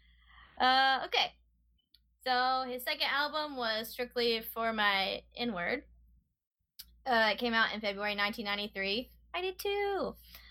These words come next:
A, <laughs> he, in nineteen ninety-three, also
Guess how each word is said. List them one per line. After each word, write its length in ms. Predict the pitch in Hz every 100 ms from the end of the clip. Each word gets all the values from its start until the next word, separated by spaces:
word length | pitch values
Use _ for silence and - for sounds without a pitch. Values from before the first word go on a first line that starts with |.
| - - - -
A, 560 | 226 220 220 214 214 - - -
<laughs> 60 | 262 - - 285 - 349 330 311 _ _ _ _ _ _ _ _ _ -
he, 680 | 208 196 196 202 196 196 -
in 80 | 208
nineteen 300 | 202 196 196
ninety-three, 380 | 175 196 185 -
also 680 | 247 285 - 285 277 302